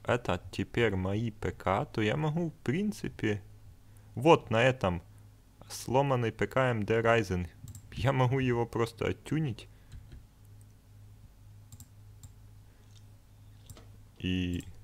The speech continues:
у меня ж нету материнок. У меня есть. Но это для Intel.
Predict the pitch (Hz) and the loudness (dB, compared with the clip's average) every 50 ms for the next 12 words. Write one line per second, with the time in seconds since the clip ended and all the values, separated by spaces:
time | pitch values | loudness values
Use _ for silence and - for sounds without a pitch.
0 | - - - - - - - - - - - - - - - 113 123 123 120 - | -20 -20 -20 -20 -20 -20 -20 -20 -20 -20 -20 -20 -14 -8 -4 -2 0 0 0 0
1 | - 120 107 - - 95 92 92 - - 92 92 95 92 90 92 - - - - | -2 -4 -4 -2 -2 -4 -4 -4 -4 -6 -6 -4 -4 -4 -6 -8 -12 -18 -20 -20
2 | - - - - - - - - - - - - - - - - - - - - | -20 -20 -20 -20 -20 -20 -20 -20 -20 -20 -20 -20 -20 -20 -20 -20 -20 -20 -20 -20
3 | - - - - - 92 95 104 107 107 104 104 101 90 - - - - - - | -20 -20 -20 -12 -8 -6 -4 -2 -2 -2 0 0 -2 -2 -4 -8 -16 -18 -20 -20
4 | - - - - - - - - - - - - 98 101 101 - - 107 92 98 | -20 -20 -20 -20 -20 -20 -20 -20 -20 -12 -6 -2 -2 -2 -2 0 -2 -2 0 0
5 | 95 98 98 95 95 101 - - 110 107 98 95 - - 90 - - | -2 0 0 -2 -2 -4 -4 -4 -4 -4 -4 -4 -6 -6 -6 -6 -8